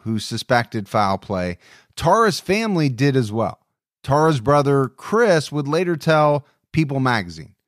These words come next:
"I knew, my parents knew immediately that some foul play had happened.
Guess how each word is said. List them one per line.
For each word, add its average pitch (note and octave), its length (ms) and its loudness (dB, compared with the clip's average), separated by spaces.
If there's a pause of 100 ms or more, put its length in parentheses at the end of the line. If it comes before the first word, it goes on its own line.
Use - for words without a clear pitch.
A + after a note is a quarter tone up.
(340)
"I C#3+ 120 4
knew, E3 320 2 (460)
my G#2 140 -2
parents D#3 500 0
knew D3 420 2 (300)
immediately B2+ 920 0 (360)
that C3 260 0
some G3 380 0
foul F3 320 2
play D3+ 360 0
had B2 140 0
happened. A2+ 480 -4